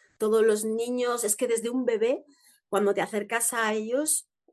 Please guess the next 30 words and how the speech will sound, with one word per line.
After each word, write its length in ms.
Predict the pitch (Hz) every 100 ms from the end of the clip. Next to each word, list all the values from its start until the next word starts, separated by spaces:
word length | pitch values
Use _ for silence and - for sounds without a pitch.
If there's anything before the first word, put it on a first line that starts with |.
| -
casi 240 | 202 226 247
no 100 | 226
ven 200 | 240 277
y 80 |
ya 100 | 233
te 100 | 214
quieren 220 | 214 220 214
coger 260 | 196 202
el 160 | 185 165
pelo, 480 | 202 240 247 196 196
las 280 | 160 -
gafas, 520 | 165 240 - 190 180 190
los 180 | 175
pendientes. 720 | - - 302 202 277 262 202
¿Qué, 140 | - - - -
qué 100 | 240
madre 300 | 247 262 269
no 100 | 254
se 100 | 262
ha 60 | 226
quitado 220 | 208 226
los 160 | 247
pendientes 540 | - 196 196 220 240 247
cuando 180 | 202 196
ha 80 | 202
tenido 240 | 208 202
un 80 | 208
bebé, 300 | 170 196 202
no? 140 | 311 349 294 277 - - _ -
Eh, 480 | 196 180 180 170